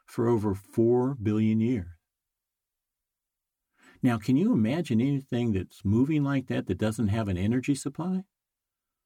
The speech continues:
Of course not. That energy is the etheric vitality at a certain range of frequency. But, of course, if you could research back in time, you would see this etheric energy has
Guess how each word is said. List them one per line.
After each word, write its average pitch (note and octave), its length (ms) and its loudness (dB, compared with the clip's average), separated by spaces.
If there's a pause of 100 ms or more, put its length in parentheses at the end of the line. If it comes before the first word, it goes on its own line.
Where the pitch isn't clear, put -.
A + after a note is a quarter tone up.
(180)
Of F#3+ 100 -2
course A3 320 -2
not. D2+ 140 -8 (720)
That C#3 180 0
energy C#3 540 0
is F3 100 -4
the D#3 120 0
etheric G2+ 420 -2
vitality G2+ 640 -4
at G2+ 60 -2
a A2+ 60 -4
certain G#3+ 460 -2
range D3+ 380 0
of B2 80 -4
frequency. A#2 540 -6 (1700)
But, A#2 320 0
of C3+ 180 -2
course, G2 340 0
if G#2 140 -2
you B2 80 2
could B2 160 -2
research A2+ 540 -2
back B2+ 260 -4
in A#2 100 -4
time, B2+ 300 -2
you C#3 100 2
would D#3 120 -2
see C#3+ 200 0
this A#2+ 240 0
etheric A#2 520 -2
energy A2+ 400 -2
has F#2+ 240 -4